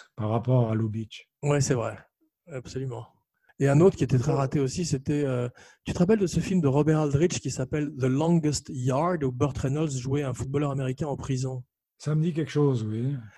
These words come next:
Speaker 2: Ben, ils ont fait un remake et c'était Adam Sandler qui jouait le rôle.
Speaker 1: Ouais, c'est idiot.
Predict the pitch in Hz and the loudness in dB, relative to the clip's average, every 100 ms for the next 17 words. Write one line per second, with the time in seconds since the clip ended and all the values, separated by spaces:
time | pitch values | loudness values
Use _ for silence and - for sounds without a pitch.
0 | - 151 165 165 196 175 208 269 190 160 | 2 6 6 6 6 6 8 6 4 0
1 | 170 156 170 175 170 196 185 - 170 160 | 2 2 2 2 6 6 6 4 4 4
2 | 147 147 - 120 127 123 123 127 117 - | 2 0 -4 -6 -4 -4 -4 -4 -6 -12
3 | _ - 151 143 170 139 123 120 123 | _ -2 2 2 0 -4 -4 0 0